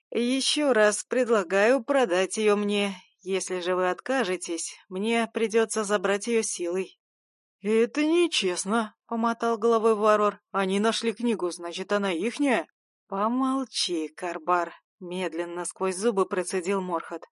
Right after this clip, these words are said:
«А я не хочу молчать», — стоял на своем полуорк. «Мне нравится Веспер, он мой друг. Вы что, забыли?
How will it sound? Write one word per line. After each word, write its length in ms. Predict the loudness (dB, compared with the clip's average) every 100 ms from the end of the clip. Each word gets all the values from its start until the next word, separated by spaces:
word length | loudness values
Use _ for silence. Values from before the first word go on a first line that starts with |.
| _ _
«А 200 | 4 6
я 240 | 6 4 4
не 160 | 2
хочу 400 | 4 2 2 2
молчать», — 640 | 6 4 6 6 6 4 -6
стоял 480 | -10 -2 0 2 0
на 100 | 0
своем 420 | -2 0 0 0
полуорк. 600 | 0 0 2 2 -2 -6 _ _ _
«Мне 280 | -2 2 4
нравится 640 | 8 8 8 6 4 2
Веспер, 460 | 4 2 0 2 4
он 160 | 4
мой 200 | 4 4
друг. 380 | 4 4 2 -2 _ -10
Вы 180 | -4
что, 300 | -4 0 2
забыли? 540 | 4 2 4 4 4